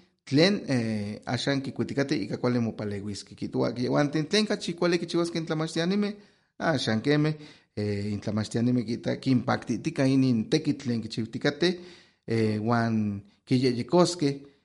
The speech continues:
quiyeyecosque, quichiuasque nononcua tlayecole, tlen quintitlanlisque in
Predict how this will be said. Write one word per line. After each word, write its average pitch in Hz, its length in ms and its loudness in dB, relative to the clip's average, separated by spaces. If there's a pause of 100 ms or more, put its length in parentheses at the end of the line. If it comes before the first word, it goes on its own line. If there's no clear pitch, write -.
(160)
quiyeyecosque, 123 800 2
quichiuasque 131 580 2
nononcua 120 1120 2
tlayecole, 156 800 2 (260)
tlen 131 260 2
quintitlanlisque 131 1000 2
in 110 420 2